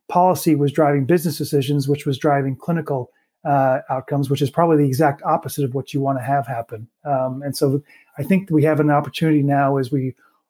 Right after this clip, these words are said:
all try and figure out, all right, it's time to put more financial and clinical accountability on providers to do the right thing for patients, yes, but also the right thing for the system, that we have an opportunity maybe to,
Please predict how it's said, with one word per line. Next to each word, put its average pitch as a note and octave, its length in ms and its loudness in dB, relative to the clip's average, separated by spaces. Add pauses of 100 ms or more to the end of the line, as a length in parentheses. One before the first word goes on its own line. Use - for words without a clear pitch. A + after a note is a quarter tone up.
(120)
all F3 240 4
try E3+ 160 -2
and D3 120 0
figure D3 300 0
out, C3+ 300 -2 (460)
all D#3 80 -2
right, C3+ 140 0
it's D#3 140 -8
time E3 180 2
to D#3+ 60 0
put E3+ 240 -2
more D3+ 180 4
financial D3+ 400 2
and C#3 100 0
clinical D3 300 0
accountability C#3+ 880 2
on C3+ 160 -2
providers C#3+ 600 0
to D3+ 100 -4
do C3+ 280 0 (140)
the C#3 100 0
right D3+ 240 2
thing C#3+ 220 0
for C3+ 100 -6
patients, D#3+ 480 0
yes, D#3 280 2
but D3 120 0
also C#3 240 0
the - 80 2
right D3 240 0
thing C#3+ 160 0
for C3+ 120 -6
the A#2 80 -6
system, G3 520 -2 (360)
that C#3 80 -2
we C#3 80 2
have D3+ 160 4
an D3+ 60 4
opportunity D3 580 2
maybe D3 520 4
to, C#3 360 0